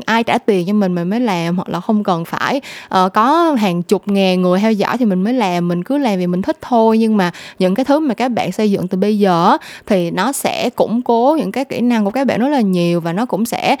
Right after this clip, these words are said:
ờ, giúp cho các bạn ghi điểm hơn trong mắt của, ờ, nhà tuyển dụng nè, hoặc thậm chí khi các bạn nộp học bổng chẳng hạn. Hồi đó lúc mà chị apply về R M I T mà chị xin được học bổng là cũng nhờ vào chị có những cái portfolio, những cái thứ mà chị đã làm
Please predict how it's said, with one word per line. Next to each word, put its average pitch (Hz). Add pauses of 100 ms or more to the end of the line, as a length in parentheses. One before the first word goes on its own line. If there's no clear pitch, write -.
(320)
ờ, 180
giúp 240
cho 233
các 294
bạn 196
ghi 226
điểm 202
hơn 220
trong 214
mắt 285
của, - (260)
ờ, 175
nhà 180
tuyển 220
dụng 185
nè, 180
hoặc 180
thậm 180
chí 269
khi 254
các 277
bạn 175
nộp 175
học -
bổng 262
chẳng 247
hạn. 233
Hồi 180
đó 196
lúc 320
mà 262
chị 180 (220)
apply 202
về 180
R 202
M 208
I 208
T 208 (140)
mà 180
chị 180
xin 208
được 180
học -
bổng 214
là 240
cũng -
nhờ 202
vào 175 (240)
chị 151
có 214
những 262
cái 233
portfolio, 208
những 202
cái 254
thứ 262
mà 294
chị 170
đã 185
làm 180